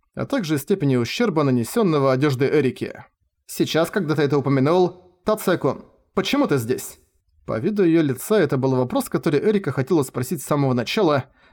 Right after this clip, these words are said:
а не то, о чём случайно вспомнила. Что до того, как на него ответить, Тацио задумался над различными ответами, прежде чем окончательно не остановиться на прямом ответе. Во многом потому, что так было более интересно.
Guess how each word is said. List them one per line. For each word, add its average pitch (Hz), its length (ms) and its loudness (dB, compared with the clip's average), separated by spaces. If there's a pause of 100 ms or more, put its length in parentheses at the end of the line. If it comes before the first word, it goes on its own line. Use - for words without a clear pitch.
а 285 80 0
не 170 120 4
то, 170 220 2
о 175 60 2
чём 135 220 0
случайно 131 480 0
вспомнила. 127 720 -2 (420)
Что - 200 -6
до 233 100 -2
того, 180 260 0
как - 160 -10
на 156 60 0
него 139 220 2
ответить, 156 580 -4 (340)
Тацио 233 320 -2
задумался 175 500 0
над 139 140 0
различными 139 520 0
ответами, 151 640 0 (180)
прежде 139 340 -2
чем 147 200 0
окончательно 143 560 -2
не 135 140 2
остановиться 139 560 0
на 139 80 2
прямом 135 300 2
ответе. 127 580 -2 (580)
Во 131 220 0
многом 233 320 2
потому, 165 340 0
что 143 200 -2
так 170 280 -2
было 156 240 2
более 151 300 2
интересно. 147 600 0